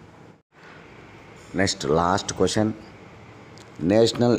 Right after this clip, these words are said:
ఎనర్జీ కన్జర్వేషన్ అవార్డు రెండు వేల ఇరవై రెండులో ఇక్కడ విభాగం పేరు గుర్తుపెట్టుకోవాలి. ఆ విభాగం పేరు ఇక్కడ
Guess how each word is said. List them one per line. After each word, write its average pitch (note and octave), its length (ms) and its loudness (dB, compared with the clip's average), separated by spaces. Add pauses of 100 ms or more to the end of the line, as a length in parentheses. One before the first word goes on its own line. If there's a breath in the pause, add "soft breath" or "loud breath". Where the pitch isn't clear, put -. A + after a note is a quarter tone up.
ఎనర్జీ F#2 460 0
కన్జర్వేషన్ E2 600 0
అవార్డు C#2+ 300 -2
రెండు C#2+ 180 -2
వేల D2+ 100 2
ఇరవై D2 240 2
రెండులో D#2 400 2 (1500 loud breath)
ఇక్కడ - 140 -4
విభాగం G2+ 520 2
పేరు G2 300 2
గుర్తుపెట్టుకోవాలి. E2 920 -2 (160)
ఆ - 20 -2
విభాగం E2+ 460 -2
పేరు D#2 520 -2
ఇక్కడ C#2 440 -6